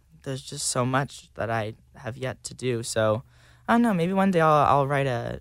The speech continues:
an anti-crush culture song. So that, which would me, which would be an, oh wait, no, an anti-anti-crush culture song where I'm like, "Yay, please show me how in love you are with each other."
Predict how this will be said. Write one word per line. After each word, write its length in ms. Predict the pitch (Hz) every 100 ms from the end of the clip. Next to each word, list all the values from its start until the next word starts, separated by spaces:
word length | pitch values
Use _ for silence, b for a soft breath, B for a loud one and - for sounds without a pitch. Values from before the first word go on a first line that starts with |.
| - -
an 160 | 127
anti-crush 720 | 123 123 131 117 113 - 120 -
culture 320 | 104 104 107
song. 420 | - 95 95 - -
So 180 | - 117
that, 160 | 117 -
which 180 | 117 -
would 180 | 104
me, 240 | 113 110 -
which 240 | - 120 -
would 100 | 113
be 140 | 117
an, 160 | 101 98 - _ _ _ _ _ _ -
oh 80 | 113
wait, 240 | 113 -
no, 100 | 110
an 120 | 110
anti-anti-crush 1000 | - 131 127 113 104 127 139 101 - -
culture 280 | - - -
song 300 | - - - - -
where 160 | 120
I'm 160 | 104 113
like, 280 | 92 - - -
"Yay, 580 | 135 147 139 123 104 104 -
please 260 | 143 127
show 220 | - 131 127
me 260 | 120 110
how 260 | 104 123 120
in 100 | 120
love 200 | 117 113
you 160 | 107
are 120 | 104 95
with 140 | 104
each 160 | 98 -
other." 340 | 95 95 92